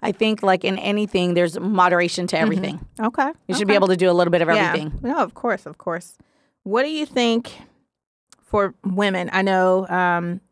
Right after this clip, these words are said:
Speaker 2: you do waxing brows and stuff like that.
Speaker 1: Mm-hmm.
Speaker 2: What do you also think about threading, tweezing, and all that stuff?
Speaker 1: Okay, it's a personal preference,
Speaker 2: Yeah.
Speaker 1: to be honest. I'm not a, I'm a wax girl.
Speaker 2: Mm-hmm.
Speaker 1: Threading is not my thing.
Speaker 2: Mm-hmm.
Speaker 1: I've tried it.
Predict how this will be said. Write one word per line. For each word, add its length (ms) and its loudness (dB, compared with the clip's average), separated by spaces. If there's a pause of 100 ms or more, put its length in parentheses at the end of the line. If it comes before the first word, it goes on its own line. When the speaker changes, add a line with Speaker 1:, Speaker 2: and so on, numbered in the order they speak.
(160)
Speaker 2:
you 120 0
do 140 0
waxing 600 -2
brows 400 2
and 80 -6
stuff 180 -8
like 160 -4
that. 240 -2
Speaker 1:
Mm-hmm. 280 -10 (640)
Speaker 2:
What 120 -2
do 60 -2
you 60 0
also 200 -4
think 160 -10
about 240 -2
threading, 480 -2
tweezing, 520 -6
and 80 -8
all 180 -8
that 180 -6
stuff? 400 -12
Speaker 1:
Okay, 240 -4
it's 120 -4
a 60 -2
personal 380 -4
preference, 440 -10
Speaker 2:
Yeah. 200 -2
Speaker 1:
to 80 -6
be 120 -2
honest. 380 -2 (300)
I'm 280 2
not 280 4
a, 340 -2
I'm 140 -2
a 60 2
wax 280 2
girl. 200 -6 (120)
Speaker 2:
Mm-hmm. 320 0 (640)
Speaker 1:
Threading 300 -2
is 100 -6
not 160 -2
my 140 -4
thing. 380 -12
Speaker 2:
Mm-hmm. 360 -4
Speaker 1:
I've 140 -6
tried 300 2
it. 160 2